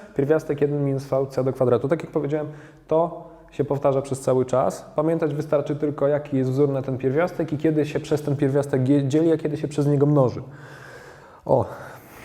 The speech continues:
Czwarta z rzeczy, która się zmienia, to jest pęd relatywistyczny. Sam ogólnie wzór na pęd to jest masa razy prędkość, czyli małe p to jest masa razy prędkość. Prędkość tutaj jest ustalona, natomiast w wyniku działania tej prędkości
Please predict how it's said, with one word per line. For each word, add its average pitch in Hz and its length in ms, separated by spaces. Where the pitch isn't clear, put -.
Czwarta 170 340
z 127 60
rzeczy, 143 220
która 131 220
się 127 120
zmienia, 131 260
to 127 100
jest - 180
pęd 143 180
relatywistyczny. 110 840
Sam 165 240
ogólnie 139 400
wzór 127 260
na 120 120
pęd 120 340
to 135 60
jest 113 120
masa 131 220
razy 120 160
prędkość, 120 400
czyli 104 160
małe 110 180
p - 140
to - 80
jest - 100
masa 117 220
razy 104 160
prędkość. 120 580
Prędkość 143 480
tutaj 127 360
jest 113 240
ustalona, 123 480
natomiast 127 380
w 117 40
wyniku 139 280
działania 123 360
tej 110 120
prędkości 107 680